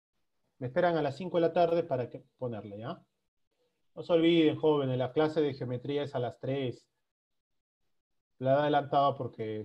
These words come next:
justamente tengo en otro lado trabajo también. No puedo estar en dos lugares al mismo tiempo, ¿no? Por eso lo tengo que hacer un poquitito antes,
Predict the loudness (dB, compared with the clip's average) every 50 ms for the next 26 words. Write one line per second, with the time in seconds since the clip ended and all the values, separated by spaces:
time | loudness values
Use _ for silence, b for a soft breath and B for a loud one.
0 | -12 -12 -14 -10 -8 -6 -6 -6 -6 -6 -6 -6 -4 -4 -4 -4 -4 -4 -4 -2
1 | -2 -2 -4 -4 -4 -4 -4 -4 -4 -4 -8 -12 -12 -14 -14 -14 -14 -14 -16 -16
2 | _ -8 -6 -6 -6 -6 -8 -12 -14 -14 -14 -16 _ _ _ _ _ _ _ _
3 | _ _ _ _ _ _ _ _ _ _ _ _ _ _ _ _ _ _ _ _
4 | _ _ _ _ _ _ _ _ _ -14 -14 -12 -12 -12 -12 -14 -14 -12 -10 -6
5 | -4 -4 -2 -2 -4 -2 -2 -2 -2 -4 -4 -6 -8 -10 -10 -10 -10 -12 -12 -14
6 | -14 -14 -12 -12 -12 -12 -14 -14 -16 -18 _ _ _ _ _ -12 -10 -8 -8 -6
7 | -4 -4 -4 -4 -4 -6 -6 -6 -8 -8 -12 -12 -10 -10 -10 -8 -10 -12 -12 -12
8 | -16 -14 -8 -6 -6 -6 -6 -8 -12 -14